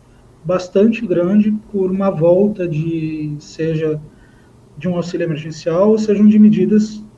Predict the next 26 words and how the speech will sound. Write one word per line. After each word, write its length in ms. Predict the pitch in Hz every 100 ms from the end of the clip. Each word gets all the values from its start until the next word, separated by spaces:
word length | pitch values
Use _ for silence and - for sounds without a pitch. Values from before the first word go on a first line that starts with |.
| _
que 680 | - 208 190 185 180 165 156 151 - _ _ _ _ -
tenham 340 | 196 196 170
um 180 | 160 160
tom 460 | - 165 165 151 151 - _ _ _ _
populista, 960 | - 170 180 175 202 226 240 233 233 226 -
eh, 440 | 196 185 180 175 175 - _ _ -
revestidas 880 | 165 175 196 - 175 180 202 190
de 440 | 165 190 190 180 175 -
compromisso 500 | 185 185 190 175 170
social, 500 | 196 - - 165 151
né? 140 | 127 123
Então, 220 | 147 151 - - - - - - - -
eh, 280 | - - -
é 60 | -
toda 420 | 165 165 - -
essa 220 | - 196
situação 920 | - - 202 190 - - 170 185 208
que 120 | 214 196
a 60 |
gente 260 | 175 185 -
tem 260 | 175 175 175 - - - _ _ _ - - - - -
nesse 200 | 165 -
pacto 360 | - 156 156 160
entre 180 | 151 180
os 80 |
dois, 500 | 170 175 214 277 -